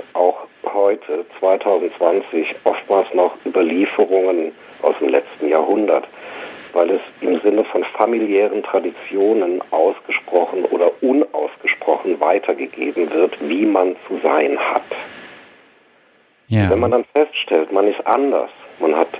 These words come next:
Speaker 1: andere Ideen, andere Wünsche, andere sexuellen Wünsche, dann denkt man sich als erstes mal, "Bin ich richtig so mit dem, wie ich unterwegs bin?"
Speaker 2: Ja.
Speaker 1: Wer, wer von den Leuten draußen auf der Straße hat sowas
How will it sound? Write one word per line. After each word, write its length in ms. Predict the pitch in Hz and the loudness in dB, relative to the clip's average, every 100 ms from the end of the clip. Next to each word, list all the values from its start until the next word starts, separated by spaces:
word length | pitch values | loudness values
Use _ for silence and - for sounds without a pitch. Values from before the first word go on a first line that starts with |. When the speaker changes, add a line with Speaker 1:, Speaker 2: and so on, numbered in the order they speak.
| - | -2
Speaker 1:
andere 300 | 87 90 85 | 2 2 0
Ideen, 460 | 82 78 82 87 | -4 -2 0 2
andere 340 | - - 78 71 | 0 -2 -4 0
Wünsche, 480 | 87 101 - 76 - | 0 2 0 2 2
andere 460 | 78 73 71 - - - - | 2 2 2 0 -6 -20 -4
sexuellen 720 | 80 - - - - 67 - - | 0 0 0 0 2 0 -2 -2
Wünsche, 460 | 64 - - 80 - - - - - - - _ _ - | -2 0 0 0 -2 -12 -14 -14 -14 -18 -20 _ _ -2
dann 320 | 90 95 95 - - - - - | 0 2 0 -6 -20 -20 -16 -2
denkt 280 | 90 101 - 120 | 2 2 0 0
man 120 | 110 | 0
sich 160 | 113 113 | 0 0
als 120 | 98 - | 0 0
erstes 320 | 82 - 92 | -2 -2 0
mal, 120 | - 90 | 0 2
"Bin 220 | 95 98 | 2 2
ich 140 | 90 87 | 2 0
richtig 460 | 107 - - 87 - | 0 -2 -8 -8 -6
so 200 | 73 69 | -2 0
mit 180 | - - - - - | 0 -2 -6 -10 -2
dem, 380 | - - - 151 - - - | 0 2 0 -4 -10 -14 -4
wie 180 | 143 | -2
ich 100 | - - | 0 0
unterwegs 500 | - - - 120 - - | 0 0 0 -2 -4 -4
bin?" 220 | 62 60 - - - - - _ _ _ _ - | -2 -2 -4 -12 -20 -20 -20 _ _ _ _ -2
Speaker 2:
Ja. 240 | 113 98 87 | 2 2 2
Speaker 1:
Wer, 140 | 98 104 - _ | 2 0 -2 _
wer 200 | - 98 - | -2 0 2
von 200 | 107 92 | 0 0
den 120 | 87 | 0
Leuten 340 | - 101 101 | 0 0 -2
draußen 400 | - 151 - - | -2 0 0 0
auf 100 | - - | -2 -2
der 80 | |
Straße 520 | - - 73 85 - 85 | -2 0 0 0 0 -2
hat 120 | 85 - | -2 0
sowas 200 | - | 0